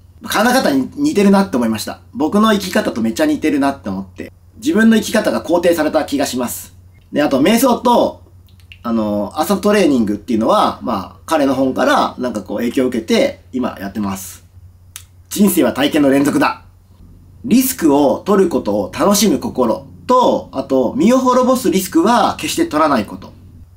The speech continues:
後悔してることは基本ないっすね。え、今年最も、まあ、インパクトがあったことは、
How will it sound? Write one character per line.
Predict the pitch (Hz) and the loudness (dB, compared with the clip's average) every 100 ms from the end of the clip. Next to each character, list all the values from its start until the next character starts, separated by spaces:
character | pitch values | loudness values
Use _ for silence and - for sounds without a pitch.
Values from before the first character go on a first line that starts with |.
| - | -2
後 | 254 339 - | 2 2 2
悔 | 135 | 0
し | - | 0
て | 127 | -2
る | |
こ | 123 | -2
と | 113 95 | -4 -8
は | - | -8
基 | - | -2
本 | 208 135 104 | 0 2 0
な | 180 | 0
い | 185 | -2
っ | |
す | - - | -4 -12
ね。 | - - - _ - - - - | -16 -20 -20 _ -20 -20 -20 -14
え、 | 104 | -10
今 | 185 196 | -4 2
年 | 381 | 2
最 | 320 | 4
も、 | 320 311 - 285 185 170 208 - - - - 117 | 4 2 0 2 4 4 0 -4 -16 -20 -16 -6
ま | |
あ、 | 135 | 2
イ | 233 | 4
ン | |
パ | 240 190 | 4 0
ク | 170 | 0
ト | 117 | 0
が | |
あ | 123 | 0
っ | - | -4
た | 117 | -8
こ | 107 | -4
と | 107 | -2
は、 | 110 123 107 90 | 0 2 0 -4